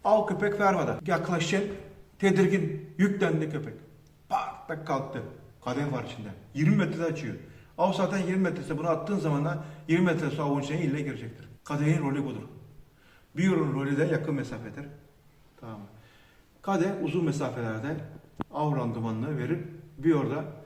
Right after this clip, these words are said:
keçe tapada yakın mesafeler verir. Keçe tapa otomatiklerde biraz daha şok ister. Neden? Otomatikler basınçtan çalışır.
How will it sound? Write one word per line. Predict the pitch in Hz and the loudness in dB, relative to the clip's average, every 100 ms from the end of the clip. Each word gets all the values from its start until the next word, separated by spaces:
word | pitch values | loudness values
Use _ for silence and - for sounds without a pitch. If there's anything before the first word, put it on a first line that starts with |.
| - - - | -20 -20 -8
keçe | 151 151 | -4 -2
tapada | 151 123 127 | -2 -4 -4
yakın | 143 139 151 | -4 -2 -2
mesafeler | 127 127 107 110 101 98 | -2 -4 -6 -6 -6 -8
verir. | 90 - - - - - - _ | -10 -14 -20 -20 -20 -20 -20 _
Keçe | - 160 220 | 0 2 4
tapa | 208 160 147 - - - - - - - - - | 2 0 0 -2 -8 -14 -20 -20 -20 -20 -20 -6
otomatiklerde | 156 165 202 190 190 - 190 190 220 226 - - - - - - - - - _ _ _ | -2 0 2 0 -2 0 2 2 0 -2 -8 -16 -20 -20 -20 -20 -20 -20 -20 _ _ _
biraz | 139 151 254 226 156 | -6 2 4 4 2
daha | 175 196 - | 2 2 0
şok | 117 208 208 | 2 4 4
ister. | - - - - - - - - _ - | 0 -4 -6 -12 -20 -20 -20 -20 _ -4
Neden? | 135 151 226 - - - - - - | 0 2 2 -2 -10 -18 -20 -18 -4
Otomatikler | 165 202 196 - 214 151 | 0 2 0 0 2 4
basınçtan | 156 196 - 147 | 4 4 2 0
çalışır. | - 110 - | -2 -4 -6